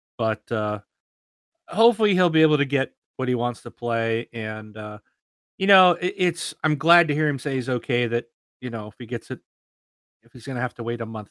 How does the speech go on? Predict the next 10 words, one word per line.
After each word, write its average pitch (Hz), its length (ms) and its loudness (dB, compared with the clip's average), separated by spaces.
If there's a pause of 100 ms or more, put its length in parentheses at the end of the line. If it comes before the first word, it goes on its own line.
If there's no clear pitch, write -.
to 101 60 -20
get 117 200 -4
it, 107 180 -8 (580)
um, 110 500 -10 (480)
because, 110 680 -8
I 147 60 -16
mean, 143 80 -8
we 180 100 -2
don't 202 200 0
know 143 400 2